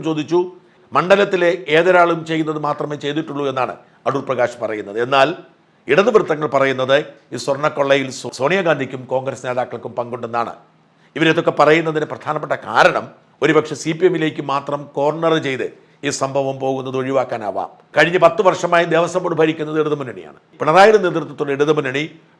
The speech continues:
ഭരിക്കുന്ന സമയത്ത് കോൺഗ്രസ്സുകാർക്ക് ശബരിമലയിൽ നിന്നും അടിച്ചു മാറ്റാൻ സാഹചര്യം ഉണ്ടെങ്കിൽ അതല്പം കടന്ന കൈ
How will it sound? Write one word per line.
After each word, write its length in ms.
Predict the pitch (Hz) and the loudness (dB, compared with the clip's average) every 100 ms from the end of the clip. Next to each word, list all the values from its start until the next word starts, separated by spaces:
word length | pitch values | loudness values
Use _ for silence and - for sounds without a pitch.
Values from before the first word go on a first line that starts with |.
| 107 | 0
ഭരിക്കുന്ന 400 | 147 160 170 156 | 2 2 -2 -2
സമയത്ത് 380 | 135 147 139 - - _ _ _ 165 | -2 0 -2 -4 -16 _ _ _ 4
കോൺഗ്രസ്സുകാർക്ക് 840 | 208 240 226 180 180 156 - 151 151 - _ - | 6 8 6 8 6 6 4 0 0 -12 _ 2
ശബരിമലയിൽ 420 | 143 175 170 160 | 4 6 4 0
നിന്നും 160 | 151 147 | -2 -2
അടിച്ചു 200 | 151 165 | -2 -2
മാറ്റാൻ 260 | 151 - 139 135 | -2 0 -4 -2
സാഹചര്യം 520 | 135 139 147 143 139 139 123 | 2 2 2 -2 -6 -8 -12
ഉണ്ടെങ്കിൽ 400 | 127 139 107 82 - _ _ - | -4 -4 -4 -12 -16 _ _ 0
അതല്പം 360 | 143 135 135 135 | 2 0 -6 -6
കടന്ന 220 | 127 135 139 | -4 -2 -2
കൈ 100 | 131 | -2